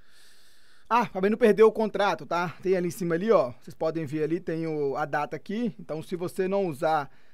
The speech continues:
determinados Itoki, vocês perdem. Como os meus agora só vai terminar no mês onze, tá tranquilo, tá? Tá tranquilo aí pra vocês, é, conseguir, então,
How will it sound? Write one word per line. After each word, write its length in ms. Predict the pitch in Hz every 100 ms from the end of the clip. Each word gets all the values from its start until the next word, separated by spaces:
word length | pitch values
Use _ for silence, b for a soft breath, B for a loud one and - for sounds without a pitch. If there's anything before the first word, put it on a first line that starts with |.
| b 160
determinados 840 | 151 160 160 156 156 147 - -
Itoki, 420 | 160 156 165 180 190
vocês 380 | 180 180 214
perdem. 340 | - 208 240 220
Como 260 | 202 214
os 120 | 208 165
meus 320 | 185 202 190
agora 340 | 160 175 190
só 140 | - 170
vai 160 | 170
terminar 320 | - 170 165
no 100 | 180
mês 300 | 175 208 175
onze, 420 | 185 233 233 247 - b b b
tá 260 | - 208 226 -
tranquilo, 800 | 208 233 - 180 214 196 104 123
tá? 260 | 160 160 175 - - -
Tá 120 | -
tranquilo 440 | 170 160 147 165 165
aí 120 | 147
pra 140 | 143
vocês, 640 | 147 143 - 135 135 - - b b - -
é, 640 | 139 139 135 131 127 131 - -
conseguir, 720 | 180 180 165 - 165 127 156
então, 500 | 151 - 139 147